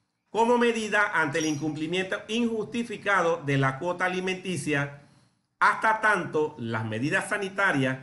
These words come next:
o de prevención adoptadas por el gobierno nacional lo permitan de forma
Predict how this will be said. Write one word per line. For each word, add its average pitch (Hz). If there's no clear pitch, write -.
o 196
de 208
prevención 202
adoptadas 160
por 165
el 139
gobierno 147
nacional 185
lo 156
permitan 170
de 127
forma 151